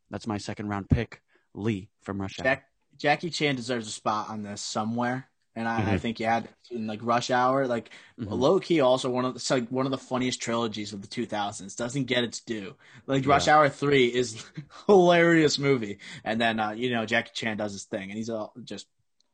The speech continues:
Speaker 2: all around. He's, like, the successor to Bruce Lee.
Speaker 1: Yeah. Um, Jackie Chan inspired, uh, I think, hundreds of thousands of kids to buy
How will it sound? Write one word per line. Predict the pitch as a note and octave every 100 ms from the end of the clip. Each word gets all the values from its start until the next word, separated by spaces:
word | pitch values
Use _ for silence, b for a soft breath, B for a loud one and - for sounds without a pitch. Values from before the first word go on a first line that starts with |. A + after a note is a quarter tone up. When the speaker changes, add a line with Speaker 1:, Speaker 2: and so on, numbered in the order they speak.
| _ _ -
Speaker 2:
all | A#2+ A2+
around. | A2+ A2
He's, | A#2+ A#2+
like, | A2+ G2 _ _
the | B2
successor | - A2 - G2+ -
to | G2+
Bruce | F#2+ G2+ -
Lee. | A#2+ - _ _ _ - b b -
Speaker 1:
Yeah. | G#2+ G2 - _
Um, | A2+ G#2+ G#2+ G2+ G2 G#2+ _ _ b b b D4 b b _ _ _ _ _
Jackie | - A#2+ A#2+
Chan | A2 B2+ A2
inspired, | G#2 - G2+ G2 F#2+ F#2+ F#2+ -
uh, | F#2+ F2+ F2
I | G#2
think, | F#2+ G2+ F#2 -
hundreds | - - - A#2 G#2+ G#2 G2+
of |
thousands | - - G2+ G2 F#2+ F#2+ F#2
of | -
kids | - F#2+ F2+ - - _ _ _ _ _
to | -
buy | G2+ F#2 F#2 F2+ F2 F2+